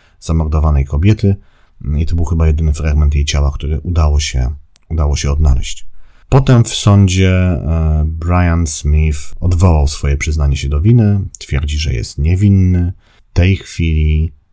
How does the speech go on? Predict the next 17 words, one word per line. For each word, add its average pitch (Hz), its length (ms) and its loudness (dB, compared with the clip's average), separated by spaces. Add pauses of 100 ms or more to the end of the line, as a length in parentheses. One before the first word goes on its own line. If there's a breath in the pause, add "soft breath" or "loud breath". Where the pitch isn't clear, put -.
(140)
sędzia 78 720 0 (180)
uznał, 80 380 -2
że 76 100 -4
powinien 73 380 -2
przebywać, 78 540 -6
e, 80 200 -6
w 76 140 -10
areszcie 92 440 -2
i 78 140 -4
wyznaczył 78 480 -2
mu 71 160 -2
kaucję 78 480 -4
w 69 40 -4
wysokości 76 840 -4 (600 soft breath)
dwóch 78 560 -2 (380)
milionów 73 720 -2 (280)
dolarów. 71 1120 -2